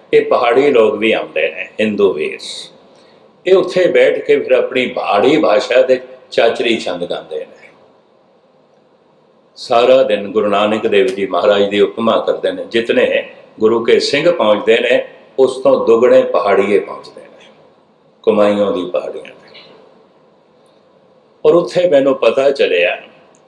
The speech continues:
ਕਿ ਚਾਚਰੀ ਛੰਦ ਇਤਨਾ ਵੱਡਾ ਛੰਦ ਹੈ, ਮਹਾਨ ਛੰਦ ਹੈ, ਔਰ ਇਹਦੀ ਗਾਇਕੀ ਉਹਨਾਂ ਕੋਲ ਹੈ। ਧੰਨ ਗੁਰੂ ਗੋਬਿੰਦ ਸਿੰਘ ਜੀ ਮਹਾਰਾਜ ਨੇ ਚਾਚਰੀ ਛੰਦ ਦੇ ਵਿੱਚ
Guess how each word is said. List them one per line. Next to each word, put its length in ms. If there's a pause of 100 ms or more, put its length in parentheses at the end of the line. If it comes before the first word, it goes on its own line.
(840)
ਕਿ 180
ਚਾਚਰੀ 680
ਛੰਦ 460 (160)
ਇਤਨਾ 400
ਵੱਡਾ 380
ਛੰਦ 400
ਹੈ, 220
ਮਹਾਨ 460
ਛੰਦ 340
ਹੈ, 240 (400)
ਔਰ 100
ਇਹਦੀ 340
ਗਾਇਕੀ 500
ਉਹਨਾਂ 320
ਕੋਲ 280
ਹੈ। 240 (200)
ਧੰਨ 200
ਗੁਰੂ 200
ਗੋਬਿੰਦ 340
ਸਿੰਘ 260
ਜੀ 140
ਮਹਾਰਾਜ 400
ਨੇ 140
ਚਾਚਰੀ 540
ਛੰਦ 360
ਦੇ 140
ਵਿੱਚ 120